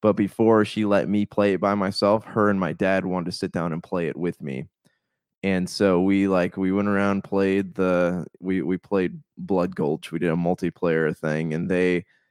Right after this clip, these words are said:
were, uh, you know, they were fine with it, but, like, m-, you know, most parents I know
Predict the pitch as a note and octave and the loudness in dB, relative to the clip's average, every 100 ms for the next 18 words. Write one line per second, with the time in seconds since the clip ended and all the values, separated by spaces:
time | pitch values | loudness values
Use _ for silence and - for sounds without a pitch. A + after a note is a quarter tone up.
0 | _ _ _ _ - G2 F2+ F2 E2 D#2+ | _ _ _ _ 0 2 4 4 4 2
1 | D#2 F2 - - _ _ _ _ _ _ | 2 -2 -6 -14 _ _ _ _ _ _
2 | _ _ _ _ G2+ G2 F#2+ A2 G#2 - | _ _ _ _ -4 0 4 6 4 4
3 | F2 F#2+ F#2+ F2 F2 F2+ - G2 F2+ F2 | 0 2 0 0 2 2 2 2 4 4
4 | F2+ F#2+ G2 F#2 - G1+ F#2+ F2 F#2+ G#2+ | 2 2 -2 -4 -6 -6 -2 0 4 4
5 | A#2 - A2 G2+ F#2+ - G#2 A2 F#2+ F2 | 2 0 2 2 2 0 2 2 0 2
6 | F2 F2+ | 2 0